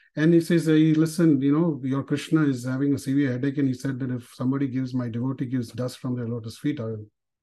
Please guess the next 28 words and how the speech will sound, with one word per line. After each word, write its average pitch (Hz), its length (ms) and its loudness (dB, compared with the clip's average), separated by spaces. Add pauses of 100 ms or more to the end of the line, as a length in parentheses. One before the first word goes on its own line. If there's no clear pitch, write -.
(300)
take 127 200 -6
that 131 120 -6
in 120 160 -6
my 110 120 -10
head 131 200 -10
and 110 280 -10
that 110 140 -14
will 113 100 -10
solve 120 280 -10
my 113 120 -10
problem." 123 420 -10 (540)
And 160 120 4
the 170 60 4
gopis 165 380 2
right 160 280 2
away, 196 220 2
they 175 140 2
start 165 420 -2 (680)
rolling 156 480 4
and, 139 280 2
you 139 120 -2
know, 139 140 -2
taking 135 360 -2
dust 135 220 -6
from 135 180 -2
their 123 120 -2
feet 143 280 0
and 120 220 -2